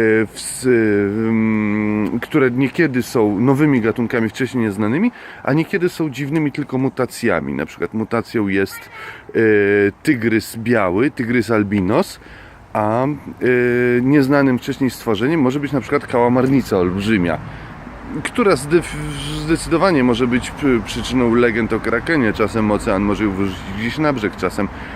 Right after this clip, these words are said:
może gdzieś tam swoje macki wynurzyć. E, to,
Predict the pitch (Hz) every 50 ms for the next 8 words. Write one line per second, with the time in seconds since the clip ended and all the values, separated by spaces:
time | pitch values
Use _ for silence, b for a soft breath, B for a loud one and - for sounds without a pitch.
0 | B B - 113 113 107 95 110 110 110 110 113 107 110 - 110 104 107 123 113
1 | - - 123 117 117 117 117 120 98 113 - - 123 113 110 113 123 120 113 -
2 | - 127 110 117 127 139 147 135 131 135 - - - B B B B B B B
3 | B B - - 117 123 123 117 117 117 117 95 - - - 135 120 - -